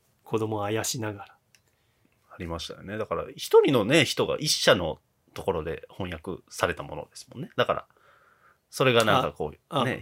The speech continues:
Speaker 2: 表現がちょっと、
Speaker 1: いや、でも、
Speaker 2: ね、言われたりもします。
Speaker 1: でも海外でもボルデモートっつってんだから。映画でも。
Speaker 2: なんでしないんだろう。
Speaker 1: 映画の字幕でも。
Speaker 2: そう。
Speaker 1: 今、ハリーポッターはね、
Speaker 2: もうそうですよね。
Speaker 1: 今年から
Speaker 2: 全世界で。
Speaker 1: Netflixで配信、始まったけど。
Speaker 2: そうですね。
Speaker 1: そう。
Speaker 2: 確かにな。なんでなんだろう。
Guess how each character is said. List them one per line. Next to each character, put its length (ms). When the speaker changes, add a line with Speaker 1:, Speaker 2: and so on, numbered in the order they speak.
Speaker 2:
表 240
現 80
が 100
ち 100
ょ 40
っ 40
と、 40
Speaker 1:
い 60
や、 80
で 80
も、 180
Speaker 2:
ね、 260
言 100
わ 80
れ 80
た 100
り 80
も 80
し 160
ま 120
す。 60
Speaker 1:
で 80
も 40
海 120
外 200
で 80
も 120
ボ 200
ル 60
デ 80
モ 180
ー 40
ト 140
っ 60
つ 120
っ 40
て 100
ん 60
だ 120
か 60
ら。 160
映 220
画 120
で 80
も。 60
Speaker 2:
な 40
ん 20
で 140
し 200
な 140
い 60
ん 80
だ 60
ろ 60
う。 40
Speaker 1:
映 60
画 100
の 100
字 140
幕 280
で 80
も。 80
Speaker 2:
そ 1000
う。 40
Speaker 1:
今、 180
ハ 160
リ 100
ー 40
ポ 100
ッ 20
タ 180
ー 20
は 40
ね、 60
Speaker 2:
も 40
う 20
そ 140
う 20
で 100
す 100
よ 60
ね。 60
Speaker 1:
今 20
年 80
か 60
ら 60
Speaker 2:
全 80
世 140
界 200
で。 120
Speaker 1:
Netflix 380
で 60
配 120
信、 140
始 300
ま 60
っ 40
た 100
け 80
ど。 80
Speaker 2:
そ 120
う 40
で 40
す 80
ね。 260
Speaker 1:
そ 380
う。 680
Speaker 2:
確 140
か 100
に 120
な。 100
な 520
ん 100
で 120
な 80
ん 140
だ 120
ろ 240
う。 180